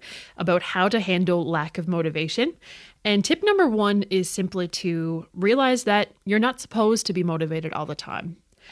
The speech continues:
Expecting yourself to be motivated all the time is about the same as expecting yourself to be happy all the time. Um, happiness is an emotion that comes and goes, and motivation comes and goes in much the same way.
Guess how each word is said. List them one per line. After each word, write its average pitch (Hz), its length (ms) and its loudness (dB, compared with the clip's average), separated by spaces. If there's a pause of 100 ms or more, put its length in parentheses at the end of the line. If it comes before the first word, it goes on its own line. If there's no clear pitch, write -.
(1300)
Expecting 233 480 2
yourself 208 340 2
to 208 100 -2
be 185 60 4
motivated 202 540 2
all 214 120 4
the 214 60 2
time 214 440 0 (120)
is 190 140 -2
about 214 220 0
the 233 60 -4
same 190 440 0
as 165 480 -2
expecting 170 480 -4
yourself 160 340 -4
to - 100 -14
be 165 120 -2
happy 160 520 -6
all 147 140 2
the - 100 -2
time. - 380 -6 (540)
Um, 160 360 0 (160)
happiness 180 520 2
is 190 160 -2
an 180 80 2
emotion 175 380 0
that - 140 0
comes 165 280 -4
and 160 120 -6
goes, 247 460 2 (180)
and 190 220 -2
motivation 196 560 0
comes 175 320 -4
and 170 100 -4
goes 156 420 -2
in 165 180 -6
much 147 180 -4
the 165 100 -8
same 156 300 -6
way. - 320 -4